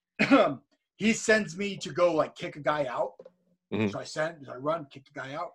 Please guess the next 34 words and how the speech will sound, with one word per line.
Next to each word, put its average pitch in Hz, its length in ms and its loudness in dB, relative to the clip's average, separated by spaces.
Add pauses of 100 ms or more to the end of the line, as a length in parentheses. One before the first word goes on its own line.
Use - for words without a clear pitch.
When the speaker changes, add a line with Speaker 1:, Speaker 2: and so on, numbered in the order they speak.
Speaker 1:
boom. 156 240 -12 (400)
I 131 40 -20
come 131 140 -10
back 151 240 2
to 147 80 -8
him. 156 280 -6 (260)
He's 147 220 -2
like, - 160 -6
"Go 170 160 0
down 170 180 6
there, 160 160 0
help 160 240 -4
Taven." 139 300 -8 (400)
Run 139 180 -2
down 139 220 -2
there, 139 160 -4
help - 260 -12
Taven, 110 140 -16 (280)
right? 127 140 -16 (920)
Um, 123 280 -8
next 165 240 0
day 165 120 -2
is 151 120 -2
T 170 200 -10
V. 185 320 -8 (200)
They 156 140 0
give 196 220 -4
me 208 100 -4
an 190 80 -10
earlier 190 420 -2
call 190 300 -10
time 143 300 -8
than 123 120 -18 (320)
everybody. 131 440 -8